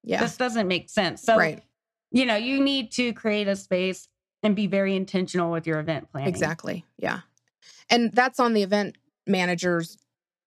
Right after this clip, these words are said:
Speaker 1: to-do list as far as making sure they're communicating and training well in advance, right? Like these
Speaker 2: Yep.
Speaker 1: sales teams, product teams, whoever's attending, like, here's our expectations and, you know, <laughs> train them, right?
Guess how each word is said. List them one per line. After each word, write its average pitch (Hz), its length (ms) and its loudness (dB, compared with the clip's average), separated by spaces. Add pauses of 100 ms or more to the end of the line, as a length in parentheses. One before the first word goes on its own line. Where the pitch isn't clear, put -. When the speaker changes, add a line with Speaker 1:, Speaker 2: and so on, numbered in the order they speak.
(760)
Speaker 1:
to-do 185 300 2
list 170 280 0
as 175 140 -2
far 170 260 2
as 160 180 -2
making 175 260 -2
sure 180 160 -4
they're 170 120 0
communicating 170 680 -2
and 160 100 -6
training 190 580 -4
well 165 480 0 (260)
in 170 120 0
advance, 151 640 -6
right? 170 240 -2
Like - 220 -4
these 190 260 0
Speaker 2:
Yep. 196 160 0
Speaker 1:
sales 208 480 0 (560)
teams, 202 280 2
product 196 340 2
teams, 190 220 0
whoever's 196 320 2
attending, 180 380 0
like, 160 180 -2
here's 214 200 0
our 214 100 4
expectations 175 960 -4
and, 165 320 -6 (120)
you 185 140 -8
know, 151 200 -6 (540)
<laughs> 202 80 -2 (720)
train 285 300 0
them, 165 320 -4 (340)
right? 190 220 -2